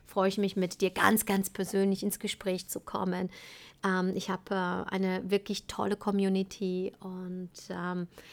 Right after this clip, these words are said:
des Weiteren habe ich auch natürlich meinen Telegram-Kanal, I Am, von Frauen für Frauen der neuen Zeit.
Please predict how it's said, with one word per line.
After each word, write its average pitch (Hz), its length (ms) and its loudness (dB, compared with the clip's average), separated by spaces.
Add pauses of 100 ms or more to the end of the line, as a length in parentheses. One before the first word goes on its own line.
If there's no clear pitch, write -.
(580)
des 190 120 6
Weiteren 247 400 12
habe 311 120 10
ich - 120 6
auch 262 100 4
natürlich 294 340 4
meinen 240 200 6
Telegram-Kanal, 285 1600 2 (400)
I 233 240 8
Am, 226 240 2 (640)
von 262 280 4
Frauen 247 440 8
für 254 180 2
Frauen 233 440 2
der 240 100 2
neuen 226 260 0
Zeit. 226 580 -4